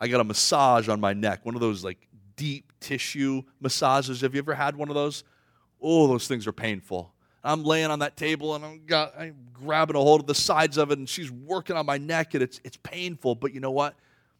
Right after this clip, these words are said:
It was a, it was a good type of painful, because when I got done, it was like, "Yeah, I, I, I can move, I can move my neck. It, it doesn't hurt that way anymore."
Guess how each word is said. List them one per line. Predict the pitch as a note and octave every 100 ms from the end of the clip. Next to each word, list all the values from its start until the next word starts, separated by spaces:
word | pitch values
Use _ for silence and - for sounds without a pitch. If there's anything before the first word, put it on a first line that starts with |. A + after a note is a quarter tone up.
| _
It | -
was | D3+ A#2+
a, |
it | B2+ C3
was | C3+
a | A2+
good | G#2+ D#3+ F3 -
type | B2+ A#2
of | A2 -
painful, | A#2 A2 - F#2
because | G#2 C#3+ C3
when | C#3
I |
got | C3+ C3 A#2+
done, | D3 E3
it | C3+
was | A2
like, | A2+ G#2+ _ _ _ _ _ _ _
"Yeah, | D3+ E3+
I, | C#3+ A#2+ -
I, | B2 C#3+
I | D3
can | - D#3
move, | D3+ F3+ -
I | -
can | C3+ G#3+
move | F3+ G3+
my | F3+
neck. | D3+ F#3 A#3+ -
It, | - - _
it | D#3+
doesn't | F#3+ F#3+
hurt | D3 G#3 B3+ G#3 C#3
that | C#3+ C#3
way | C#3 B2 G2+
anymore." | G#2+ A2 G2 F#2 D2